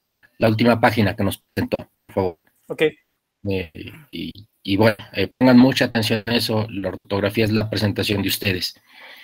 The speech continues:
Speaker 1: Y si este trabajo se va, por lo que escuché, a lectores externos, bueno, que ellos también tengan una buena impresión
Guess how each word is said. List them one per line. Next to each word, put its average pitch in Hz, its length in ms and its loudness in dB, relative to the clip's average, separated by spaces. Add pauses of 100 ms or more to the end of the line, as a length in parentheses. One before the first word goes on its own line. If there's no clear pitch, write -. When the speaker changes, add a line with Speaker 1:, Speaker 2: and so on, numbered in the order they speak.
(140)
Speaker 1:
Y 104 100 2
si 117 140 4
este 117 200 0
trabajo 110 460 2
se 90 320 0
va, 98 240 0
por 87 120 -6
lo 87 100 -6
que - 60 -16
escuché, 104 440 -2
a 92 60 2
lectores 104 400 -2
externos, 117 480 0
bueno, 95 340 -2
que 104 60 -4
ellos 98 180 -4
también 98 240 -4
tengan 92 260 -2
una 92 200 -2
buena 92 200 -2
impresión 90 520 -4